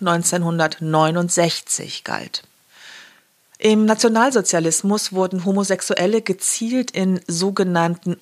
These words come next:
rosa Listen erfasst. Sie wuchsen mit Angst, Bedrohung und Identitätsverlust auf. Ein Coming-out hätte den Verlust des Arbeitsplatzes,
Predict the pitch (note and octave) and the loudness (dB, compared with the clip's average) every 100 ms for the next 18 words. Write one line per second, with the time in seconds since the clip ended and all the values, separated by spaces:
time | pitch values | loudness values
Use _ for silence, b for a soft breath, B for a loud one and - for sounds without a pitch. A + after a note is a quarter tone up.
0 | - D3+ F3 G#3 A3+ G#3 F3 E3 F3+ - | -6 0 4 4 4 2 2 2 2 2
1 | - - D3 D3 - C3 - - - - | -2 -4 -10 -10 -10 -10 -8 -6 -6 -8
2 | - B B B B B B A#3 A#3+ C#4 | -14 B B B B B B 0 0 0
3 | - G#3 F3 - F3 G3+ A3 - - - | -2 0 -2 0 0 2 0 -2 -6 -6
4 | F3 E3 E3+ F#3 G#3 G3 F3+ E3+ E3+ E3+ | -4 0 2 4 4 2 -2 -2 0 0
5 | - G3+ G3+ A3 - A3+ G#3 - D3 C#3 | -2 -2 0 -2 0 2 2 -2 -6 -6
6 | - - B2 C3 - - _ _ B B | -8 -6 -6 -8 -12 -20 _ _ B B
7 | B G3+ A#3+ A#3 G#3 C4+ C4+ G3 F#3+ F3+ | B 2 2 2 2 2 2 0 2 2
8 | E3+ F3 F3+ E3 G#3+ A#3 - - D#3 - | 0 0 0 0 0 -2 -4 -4 -4 0
9 | E3+ A3 G#3+ - G3 F#3 - G3 F#3 | 0 2 0 -2 0 0 0 -2 -4